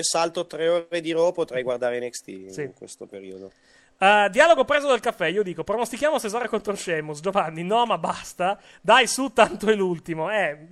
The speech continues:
Speaker 2: ho sbagliato. Detto questo, Hell in a Cell per il titolo universale che facciamo? Eh, penso al Triple Threat. Jericho,
Speaker 1: Triple Threat,
Speaker 2: Rollins
Speaker 1: sì.
Speaker 2: e Owens.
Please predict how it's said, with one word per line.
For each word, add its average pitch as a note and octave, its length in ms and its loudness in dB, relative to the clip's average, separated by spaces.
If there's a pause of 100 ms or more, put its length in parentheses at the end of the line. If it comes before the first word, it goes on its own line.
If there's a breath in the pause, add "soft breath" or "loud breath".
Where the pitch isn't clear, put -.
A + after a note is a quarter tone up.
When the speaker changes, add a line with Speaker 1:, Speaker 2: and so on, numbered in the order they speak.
(180)
Speaker 2:
ho A#3 140 2
sbagliato. D3+ 560 -6 (600 soft breath)
Detto F#3 200 -2
questo, D4 260 4
Hell C4 120 6
in D4+ 80 0
a C#4 40 0
Cell F#4 160 2
per C#4 140 0
il G#3+ 60 0
titolo C4 180 -2
universale B3+ 400 0
che A#3+ 80 -4
facciamo? F3 420 -2
Eh, A3+ 160 0
penso C#4 280 2
al C#4+ 40 -4
Triple D#4+ 240 -4
Threat. D#3 400 -8
Jericho, A3+ 460 -2
Speaker 1:
Triple A#3 300 6
Threat, A#3 120 4
Speaker 2:
Rollins A#3+ 440 2
Speaker 1:
sì. - 60 -2
Speaker 2:
e F#3 40 0
Owens. C#3 420 -8